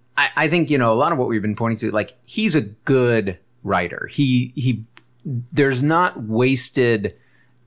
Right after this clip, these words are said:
elements here, right? I think a lot of the stuff that gets mentioned, like, y-, you know, again, f-, from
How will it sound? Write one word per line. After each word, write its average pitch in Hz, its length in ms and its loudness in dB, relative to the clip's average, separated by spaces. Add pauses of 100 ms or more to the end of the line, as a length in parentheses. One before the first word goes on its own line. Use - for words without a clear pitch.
(160)
elements 104 440 -2
here, 67 380 -6
right? 120 260 2
I 110 60 0
think 127 160 -2
a 117 40 2
lot 123 240 2
of 147 60 -2
the 143 80 -4
stuff 131 280 0
that 117 80 -4
gets 110 200 -4
mentioned, 123 560 0
like, 98 320 -2 (460)
y-, 131 220 2
you 110 140 0
know, 87 180 -2
again, 82 400 -6
f-, 113 180 -10
from 98 340 -4